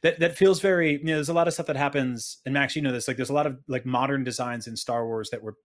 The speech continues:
uh, effectively, like, napkin sketches from Ralph McQuarrie. Like, something like B B eight was, you know, just, like, a, a thing, a, a concept art he did for some of the early Star Wars movies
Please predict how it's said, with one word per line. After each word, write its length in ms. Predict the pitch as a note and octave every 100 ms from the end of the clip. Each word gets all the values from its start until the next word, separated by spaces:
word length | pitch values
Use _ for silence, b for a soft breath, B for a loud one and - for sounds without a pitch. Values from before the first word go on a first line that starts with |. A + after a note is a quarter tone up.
| _ -
uh, 80 | A2 - -
effectively, 440 | A2+ C3 B2 A#2 A2
like, 160 | G#2
napkin 340 | G#2+ G#2+ - G#2
sketches 480 | - G#2+ - G#2 -
from 340 | G#2+ G2 F#2+ B B -
Ralph 240 | A2+ -
McQuarrie. 420 | G#2 - A2 G2+
Like, 160 | G#2 A2+
something 280 | D#3 C#3+ C#3+
like 200 | B2 G#2+
B 140 | C3+
B 200 | B2 A#2+
eight 240 | B2+ B2
was, 280 | B2+ A2 - B B B
you 60 | A2+
know, 280 | G#2 F#2+ _ _
just, 180 | - C3
like, 160 | C3 A#2+
a, 180 | A2+ -
a 80 | A2+
thing, 240 | - D#3
a, 100 | C3 A#2+
a 40 | C3
concept 400 | - - - C#3+
art 160 | C3
he 80 | B2
did 260 | B2+ B2 A2
for 280 | A#2+ G#2+ G#2+
some 140 | B2
of 80 | A#2
the 100 | A2+
early 220 | A#2 A2+
Star 200 | G#2 A2+
Wars 160 | G#2 F#2+
movies 300 | C#3+ C3